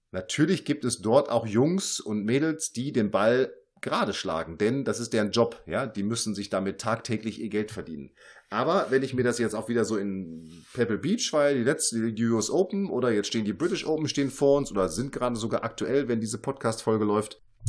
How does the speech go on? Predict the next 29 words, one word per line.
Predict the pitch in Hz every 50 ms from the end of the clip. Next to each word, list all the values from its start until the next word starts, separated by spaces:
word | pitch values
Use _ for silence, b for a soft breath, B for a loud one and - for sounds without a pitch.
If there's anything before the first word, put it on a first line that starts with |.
| - 113
dann | - - 92 95
sehe | - 104 104 107
ich | -
da | - 90 82
ganz | - - 135 139 -
selten | 113 120 127 - 104
jemanden, | 90 104 95 98 98 92 - 92
der | 82 92 85 80
wirklich | 113 110 - 104 95 - -
bewusst | 95 85 76 101 139 151 - -
versucht, | - 113 101 - 120 127 - 107
einen | 101
geraden | - - 101 107 104 98 90
Ball | 117 151 185
zu | - 101
schlagen. | - - 85 80 80 71 73 73 78 - -
Denn, | 98 95 98 95 107 143 202 277 294 247 - - _ _ _ _ _ _ _
das | 107 98 101
ist | 107 - -
der | 87 85
weitere | - 160 - - - 113
Vorteil, | - - 95 98 95 - 95 87 76
wenn | 87 85
du | 87
Draws | 85 - - 90 90 87 82 -
und | 85 78 -
Fades | - 156 185 - -
spielen | - - - 85 80 82
kannst, | 80 - 87 90 131 101 - - - b